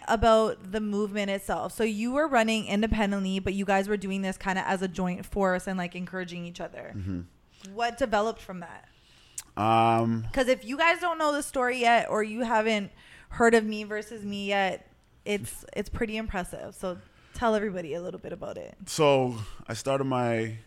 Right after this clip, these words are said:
Speaker 2: my journey with running,
Speaker 1: Mm-hmm.
Speaker 2: and as soon as I couldn't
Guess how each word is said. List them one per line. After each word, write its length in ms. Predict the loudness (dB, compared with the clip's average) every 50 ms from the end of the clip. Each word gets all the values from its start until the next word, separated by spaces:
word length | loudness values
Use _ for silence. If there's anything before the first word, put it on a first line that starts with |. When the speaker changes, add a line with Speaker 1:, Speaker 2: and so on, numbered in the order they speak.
| _ _ _ -16 -10
Speaker 2:
my 140 | -6 -6 -6
journey 260 | -4 -4 -4 -4 -4 -4
with 200 | -6 -8 -10 -10
running, 340 | -10 -8 -8 -8 -8 -10 -12 -16 -18 -20 -20 _ -12 -8
Speaker 1:
Mm-hmm. 60 | -6 -4
Speaker 2:
and 500 | -4 -4 -4 -6 -6 -8 -8 -8 -10 -12 -16 -18 -20 -20 -20 -20 -20 _ _ -14
as 80 | -12 -8
soon 160 | -6 -4 -4
as 80 | 0
I 460 | 0 2 2 2 2 0 -2 -4 -6 -10 -14 _ _ _ -20 -10
couldn't 260 | -8 -6 -6 -6 -8